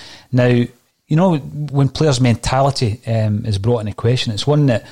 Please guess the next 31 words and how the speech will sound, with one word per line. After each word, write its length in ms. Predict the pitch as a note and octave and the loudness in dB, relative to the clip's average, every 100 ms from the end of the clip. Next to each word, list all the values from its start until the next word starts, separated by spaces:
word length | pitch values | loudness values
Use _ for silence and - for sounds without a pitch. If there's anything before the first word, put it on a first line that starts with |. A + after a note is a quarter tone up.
| - - | -20 -6
always, 440 | B2+ B2 A#2 A2+ A#2+ | 0 2 2 2 0
my 140 | A#2+ | 2
ears 240 | A2+ B2 | 2 2
always 240 | A#2+ A2 G2+ | 2 0 -4
prick 320 | - A2 - | -4 -4 -4
up, 120 | B2+ | -6
'cause 140 | - G#2+ | -4 -6
I 60 | |
think 220 | - B2+ | -2 -4
to 80 | - | -4
myself, 420 | G#2 - G#2 G2+ - _ A2+ | -4 -2 -4 -4 -12 _ -4
was 180 | C#3 D#3+ | -2 -2
it 140 | C3 | -2
down 160 | D#3 C#3 | -2 -2
to 100 | C#3 | -2
the 80 | |
mentality? 580 | C#3+ D3 - D3+ D#3+ D3+ - - | -2 -2 -2 -4 -4 -8 -10 -8
What 160 | G3 G3+ | -4 -2
was 160 | C3 D3 | -2 -2
wrong 200 | F3 E3 | -2 -2
with 100 | C3 | -4
the 80 | |
Celtic 380 | A#2 B2 A2 A2 | -2 -4 -4 -10
team 180 | - B2+ | -6 -6
today? 220 | A#2 - _ | -8 -16 _
What 140 | D#3 E3+ | -6 -2
was 120 | C3 | 0
wrong 140 | C#3 | 2
with 80 | D3 | 2
the 60 | C3+ | 2
mentality? 520 | A2 - A#2 A2+ | 0 -2 -2 -2